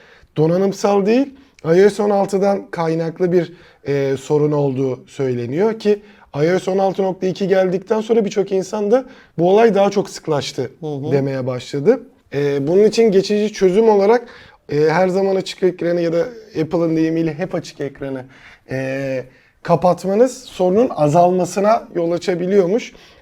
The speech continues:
Speaker 1: Ama büyük ihtimalle yeni bir güncellemenin gelmesini beklemeniz gerekiyor.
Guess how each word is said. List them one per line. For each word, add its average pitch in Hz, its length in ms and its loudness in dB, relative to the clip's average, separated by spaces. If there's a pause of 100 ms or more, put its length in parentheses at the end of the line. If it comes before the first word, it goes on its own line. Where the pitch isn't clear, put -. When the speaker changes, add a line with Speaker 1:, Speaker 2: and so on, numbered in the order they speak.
Speaker 1:
Ama 220 420 2
büyük 214 220 -4
ihtimalle 170 580 -2 (320)
yeni 185 220 4
bir 196 100 2
güncellemenin 180 840 0
gelmesini 135 600 -4 (140)
beklemeniz 165 560 -2
gerekiyor. 220 520 4